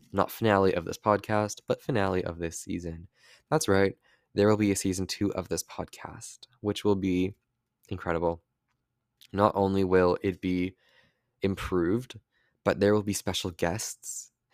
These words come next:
and there might be video versions, depending on how far I get. But there will be some guests, and I'm so excited for that. There will also be twelve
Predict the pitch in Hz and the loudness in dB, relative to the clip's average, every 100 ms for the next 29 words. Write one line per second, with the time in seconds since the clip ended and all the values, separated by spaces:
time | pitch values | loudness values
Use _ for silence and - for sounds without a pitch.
0 | _ _ - 113 113 117 101 95 101 117 | _ _ 0 2 2 2 0 -6 -6 -2
1 | 117 - 98 - 98 101 80 - - - | -2 -2 -4 0 2 2 0 -2 -8 -8
2 | - - - - - - - - 113 110 | -10 -10 -12 -14 -18 -12 -8 -4 -2 -2
3 | - - 87 85 85 85 85 _ _ _ | -2 -2 0 0 -2 -6 -12 _ _ _
4 | - - - 60 - 50 - _ - _ | -16 -10 -6 -6 -4 -6 -8 _ -20 _
5 | 107 107 107 107 113 110 104 90 82 - | 2 4 4 4 2 -2 -4 -2 -4 -4
6 | - - - _ 104 113 107 - 98 107 | -10 -12 -14 _ -4 -2 -2 0 0 0
7 | - 92 92 90 - _ _ _ _ - | -4 0 0 0 -4 _ _ _ _ -10
8 | 76 71 - _ 113 110 90 104 104 101 | -6 -6 -10 _ 4 6 4 2 -4 -6
9 | - 101 98 101 - | -4 0 2 0 -4